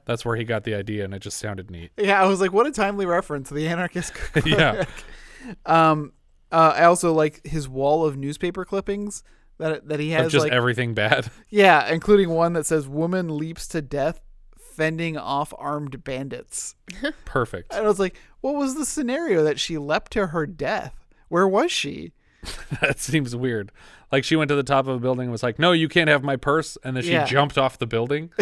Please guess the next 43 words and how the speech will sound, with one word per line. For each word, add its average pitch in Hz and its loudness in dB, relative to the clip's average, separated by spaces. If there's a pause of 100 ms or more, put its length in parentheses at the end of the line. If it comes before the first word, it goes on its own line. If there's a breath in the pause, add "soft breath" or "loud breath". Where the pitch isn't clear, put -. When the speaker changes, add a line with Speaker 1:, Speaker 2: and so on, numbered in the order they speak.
(320)
Speaker 1:
Just 247 2
Speaker 2:
Yeah. 175 6
Speaker 1:
give 160 4
away 170 2
your 143 2
purse, 170 -6
lady. 151 -2 (600)
He 151 2
opens 165 0
a 131 0
trunk 160 -2
in 135 -2
his 120 -6
living 139 -2
room 131 -2
and 131 -6
he 127 -4
takes 131 -4
out 131 2
a 104 -10
long 135 -2
barrel 131 4
revolver 123 0
and 117 -8
a 104 -6
leather 120 -2
holster. 113 -4 (480 soft breath)
He 131 -2
loads 143 4
the 131 0
gun 139 2
with 127 0
all 131 4
of 123 0
his 117 -4
Quicksilver 135 -2
bullets 127 -2 (420 soft breath)
and 120 -6
closes 147 2
the 131 -2
trunk. 120 -4 (760)
He 131 -4
pulls 156 2